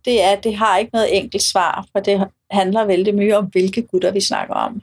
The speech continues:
Men hvis vi starter med barneskolen, øh, så, øh, mener jeg jo for så vidt, at Camilla Stoltenberg havde et rigtigt point, og det er, at, øh,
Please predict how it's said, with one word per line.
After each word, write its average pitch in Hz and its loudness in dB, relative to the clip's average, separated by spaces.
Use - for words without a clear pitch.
Men 214 2
hvis 233 2
vi 247 2
starter 240 2
med 175 2
barneskolen, 180 2
øh, 190 2
så, 247 2
øh, 196 0
mener 240 2
jeg 240 2
jo 226 0
for 233 -2
så 233 2
vidt, 262 0
at 240 2
Camilla 208 2
Stoltenberg 196 0
havde 196 4
et 202 -2
rigtigt 185 -2
point, 190 0
og 196 -2
det 226 4
er, 208 4
at, 190 0
øh, 190 4